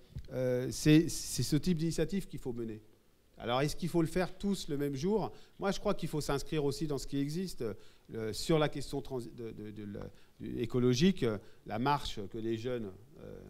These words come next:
et puis ça pourrait être aussi un peu novateur, plutôt que d'appeler les jeunes à faire quelque chose, se, les relayer davantage. Euh, donc c'est, c'est ça, c'est, c'est, on a appelé tous, hein, le pacte, il a appelé aux marches pour le climat.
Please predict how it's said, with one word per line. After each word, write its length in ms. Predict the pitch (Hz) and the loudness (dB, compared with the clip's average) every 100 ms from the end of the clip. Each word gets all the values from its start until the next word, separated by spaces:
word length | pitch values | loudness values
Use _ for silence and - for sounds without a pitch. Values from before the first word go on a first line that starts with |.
| 107 | -18
et 140 | 117 113 | -18 -16
puis 120 | - | -10
ça 100 | 120 | -8
pourrait 300 | 131 131 131 | -6 -4 -4
être 120 | 123 | -2
aussi 360 | 123 117 139 123 | -6 -4 -6 -6
un 100 | 110 | -6
peu 160 | 123 | -8
novateur, 480 | 120 117 135 180 165 | -6 -4 -4 -2 -4
plutôt 220 | - 120 | -6 -8
que 60 | 120 | -6
d'appeler 240 | 120 131 | -4 -2
les 120 | 123 | -2
jeunes 160 | 120 123 | -2 -4
à 60 | 107 | -6
faire 180 | 113 | -10
quelque 180 | - 113 | -10 -12
chose, 280 | - 165 143 - - - | -8 -8 -8 -14 -20 -18
se, 520 | - 127 120 110 101 - - - | -4 0 2 0 -2 -8 -16 -6
les 280 | 120 147 | -4 -4
relayer 420 | 110 127 131 135 143 | -2 0 0 0 0
davantage. 540 | 127 123 131 117 - - - - 92 | 0 -2 -4 -8 -10 -12 -12 -12 -12
Euh, 220 | 92 92 | -12 -10
donc 220 | 104 127 | -6 -6
c'est, 160 | - - | -6 -8
c'est 180 | - 117 | -6 -2
ça, 200 | 160 143 123 | -2 -2 -6
c'est, 240 | 123 113 | -6 -4
c'est, 140 | 120 | -4
on 140 | 127 117 | -4 0
a 60 | |
appelé 280 | 117 113 135 | 0 0 -2
tous, 300 | 127 202 - | 0 0 0
hein, 120 | 139 | -2
le 100 | 117 | -2
pacte, 280 | 98 160 - | -2 -2 -2
il 100 | 113 | -2
a 80 | 107 | -2
appelé 260 | 104 135 147 | -2 -2 0
aux 80 | |
marches 240 | 117 120 - | 0 -4 -6
pour 120 | 117 | -8
le 100 | 107 | -8
climat. 360 | - 113 156 | -8 -4 -4